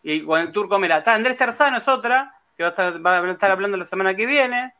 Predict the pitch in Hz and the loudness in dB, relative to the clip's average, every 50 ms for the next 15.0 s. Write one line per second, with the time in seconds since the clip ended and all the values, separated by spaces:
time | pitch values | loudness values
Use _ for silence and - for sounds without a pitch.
0 | _ _ _ _ _ _ _ _ _ _ _ 170 170 170 170 170 170 170 160 - | _ _ _ _ _ _ _ _ _ _ _ -6 -4 -2 -2 0 -2 -2 -4 -6
1 | - _ _ - _ _ _ - - 196 - - 240 240 277 330 381 403 403 - | -10 _ _ -20 _ _ _ -8 -8 -6 0 4 4 4 6 6 4 4 2 -4
2 | 226 202 196 196 254 285 277 233 190 - - 220 262 294 294 - 262 220 175 156 | -6 -6 -4 0 0 2 2 2 0 0 0 0 0 0 0 0 0 2 2 2
3 | 151 - _ _ _ _ _ _ _ _ - 165 165 160 160 160 156 156 156 156 | 0 -4 _ _ _ _ _ _ _ _ -12 -8 -8 -6 -4 -4 -2 -2 -2 -2
4 | 156 156 156 156 156 156 156 156 156 151 151 156 _ _ _ - - _ _ _ | -2 -2 -2 -2 -2 -4 -4 -4 -6 -6 -8 -14 _ _ _ -20 -20 _ _ _
5 | _ _ _ _ _ _ _ _ _ _ _ _ _ _ _ _ _ - - 294 | _ _ _ _ _ _ _ _ _ _ _ _ _ _ _ _ _ -2 0 0
6 | 349 370 330 - _ 196 180 180 196 196 190 220 269 359 - - 269 - - 247 | 0 0 -2 -6 _ -10 -8 -6 -6 -4 -4 -2 -4 -4 -2 -4 -4 -2 -2 0
7 | 233 226 214 196 180 156 - - 220 220 226 220 214 214 208 196 185 190 - 165 | 0 0 -2 -2 -6 -8 -4 -2 0 0 2 2 0 0 0 -2 -4 -6 -10 -12
8 | 156 156 - - 175 - _ _ _ _ _ _ _ _ _ _ _ _ _ _ | -12 -12 -16 -20 -20 -20 _ _ _ _ _ _ _ _ _ _ _ _ _ _
9 | _ _ _ _ _ _ _ _ _ _ - 262 302 262 247 240 254 269 262 - | _ _ _ _ _ _ _ _ _ _ -4 -2 -2 0 2 0 0 0 -2 -4
10 | 262 240 226 233 196 185 - 180 175 175 214 214 208 - 262 262 269 208 196 196 | -4 -6 -4 -6 -10 -8 -2 -2 -2 0 -2 -4 -4 -4 -4 -4 -4 -4 -4 -4
11 | 202 190 190 214 202 202 196 - 180 160 - - _ 226 233 226 202 175 151 143 | -4 -2 -2 -4 0 0 -2 -2 -2 -8 -10 -6 _ 4 4 4 4 2 0 -4
12 | 143 143 _ _ _ _ _ _ - 151 151 147 - 165 156 151 160 165 165 185 | -10 -14 _ _ _ _ _ _ -6 -6 -6 -6 -6 -6 -6 -4 -4 -2 -2 -2
13 | 180 202 240 277 - - 269 254 233 220 208 208 202 196 208 240 247 233 240 214 | -2 2 0 0 2 2 2 2 2 0 -2 -2 0 2 2 2 2 0 -4 -10
14 | 196 - 190 175 190 208 226 233 233 226 190 - - - - 180 185 185 196 | -12 -10 -8 -2 2 2 2 2 0 -2 -6 -8 -14 -12 -6 -2 -2 0 0